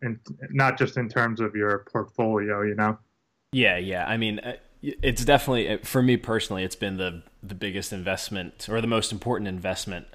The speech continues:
Speaker 2: I've ever made because, you know, as you and I talk about all the time, you know, why didn't we learn anything about Austrian economics in high school or college? You know, where, where was all of this information when I feel like we needed it most?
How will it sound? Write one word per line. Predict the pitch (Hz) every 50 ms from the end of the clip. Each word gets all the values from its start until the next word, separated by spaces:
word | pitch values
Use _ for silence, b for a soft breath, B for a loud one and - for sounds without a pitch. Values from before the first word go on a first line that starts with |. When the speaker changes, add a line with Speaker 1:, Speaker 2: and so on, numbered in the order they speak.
| - - _ _ _ -
Speaker 2:
I've | 101 98 92
ever | 107 98 92 95
made | 95 107 107 101 98 87
because, | 92 - - 98 92 90 - - - b b b b b b b
you | b 117
know, | 107 95
as | 95 98 95 - - -
you | 117 117 110
and | 104
I | 101 95
talk | 92 - 104 95 92 95
about | 95 87 87
all | 90 87 87
the | 87 85
time, | - 101 95 95 92 90 90 82 - - - - - - -
you | 101 92
know, | 82 71 76 - - _ _ b b b b b b b b b b
why | 107 107 110
didn't | 110 107 92
we | 104 104 101
learn | 98 95 92 92 92
anything | 87 90 87 - 92 90
about | 82 82 85 80 -
Austrian | 85 90 90 - - - 95 90 87
economics | 85 82 - 90 87 90 85 87 87 85 82 - -
in | 92 87
high | - - 139 131 123
school | - - - - 127 120 120 117 104 90
or | 87
college? | 90 - - 123 117 117 113 110 110 110 110 107 101 98
You | 98
know, | 90 90 90
where, | 90 95 113 113 113 110 110 104 107 - - -
where | 107 104 117 120 117
was | 113 104 104 107 107 98
all | 101 90 87 92
of | 92 87
this | 95 90 -
information | 101 92 87 - 90 85 90 92 92 87 - - 73 71 - - -
when | 85 92 92 90 87 87 85 82 82 - - - -
I | 92 90
feel | - - 107
like | 98 92 92 90
we | 98 98
needed | 98 101 101 98 95 90
it | 87 -
most? | 82 92 98 95 85 80 - - - - -